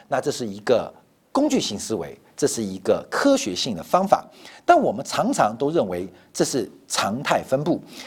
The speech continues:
也就是在两端的风险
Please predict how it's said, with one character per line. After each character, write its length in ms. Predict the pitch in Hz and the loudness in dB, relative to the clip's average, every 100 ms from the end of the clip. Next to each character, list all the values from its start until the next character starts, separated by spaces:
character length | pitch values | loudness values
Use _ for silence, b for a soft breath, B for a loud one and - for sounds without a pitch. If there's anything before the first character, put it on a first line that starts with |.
| B B | B B
也 260 | 196 180 | 8 8
就 320 | 180 349 269 | 6 6 6
是 300 | 156 - 156 | 2 0 -2
在 300 | - 139 101 - | 2 2 2 -2
两 420 | 71 127 80 76 - - - | 2 2 4 0 -8 -6 2
端 340 | 208 214 208 | 4 4 2
的 200 | 131 85 | 0 0
风 340 | - 190 202 202 | 0 0 2 0
险 240 | - | -2